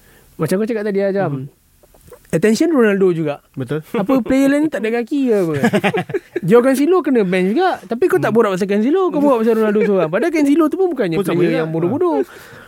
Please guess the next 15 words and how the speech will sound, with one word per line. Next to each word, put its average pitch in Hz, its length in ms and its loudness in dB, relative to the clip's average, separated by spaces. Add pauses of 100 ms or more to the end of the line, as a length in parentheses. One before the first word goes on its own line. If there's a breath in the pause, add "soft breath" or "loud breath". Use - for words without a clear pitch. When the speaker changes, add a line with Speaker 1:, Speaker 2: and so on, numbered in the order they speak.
Speaker 1:
So, 285 240 -4
kau 247 120 -2
nak 240 180 0
juga 196 180 0
highlight 175 220 -2
macam 160 160 -4
Ronaldo. 151 260 -2
So, 170 100 -4
banyak-banyak 170 520 -2
benda 147 200 -2
yang 139 140 -4
berkecamuk 139 460 -4
sebenarnya 135 360 -4
dalam 123 200 -4
tu. 120 220 -6